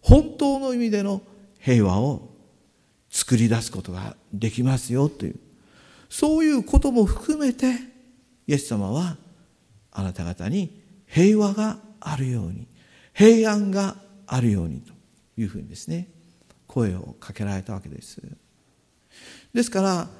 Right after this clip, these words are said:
イエス様が十字架にかかってよみがえる前のシャローム、平和と、そして十字架にかかって、そしてよみがえって後のイエス様のこの言葉というのは、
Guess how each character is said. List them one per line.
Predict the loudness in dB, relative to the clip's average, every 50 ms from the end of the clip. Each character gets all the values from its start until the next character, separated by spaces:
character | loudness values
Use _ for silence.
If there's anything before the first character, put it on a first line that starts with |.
| -16 -2
イ | -2 -2
エ |
ス | 0 0
様 | -2 -2 -2
が | -2 -2
十 | 0 0 -2 -2
字 | -2 -2
架 | -2 -2
に | -2
か | 0 -2 -2 -2
か | -4 -6 -6 -6
っ | -6
て | -4 -4 -2
よ | 0 0
み | 0 0 0
が | 0 0 0 0
え | 0
る | 0 0 0
前 | 2 2 2 2 2 2 2
の | 2 0 0 -2 -4 -8 -16 -20 -20 _ _ _ _ _ _ _ _ _ _ _ _ _
シ | _ -14 -6 -2
ャ | 0 2
ロ | 2 2 2
ー | 0
ム、 | -2 -4
平 | -4 0 0 2 2 2
和 | 0 -2
と、 | -2 -2 -4 -4 -4 -6 -10 -16 -20 -20 _ -20 -20 -20 -20 -20 -20 -20 _ _ _ _ _ _
そ | _ -20 -10 -4 -2 -2
し | -2 0
て | 0 0 2 2 0
十 | 0 0 -2
字 | -2 -2 -4
架 | -2 -2
に | -2 -4
か | -4 -4
か | -4 -4
っ | -6
て、 | -6 -14 -6 -2 -2 -2 -2 -4 -6 -10 -20 -20 -20
そ | -6 -6 -6
し | -4 -2
て | 0
よ | 0 0
み | 0 0 0
が | 0 0
え | 0 -2
っ |
て | -4 -4 -4 -4 -4 -4 -6 -8
後 | -6 -6 -6 -2 0 4 4
の | 6 4 4 2 0 -4 -8 -14 -4 0
イ | 0
エ | 0
ス | 0 -2
様 | -4 -2 -2
の | -4 -6
こ | -6 -6
の | -6 -6
言 | -4 -6 -4 -2 0 0
葉 | 0 0
と | -2 -4
い | -8
う | -8
の | -8 -6
は、 | -4 -4 -4 -4 -6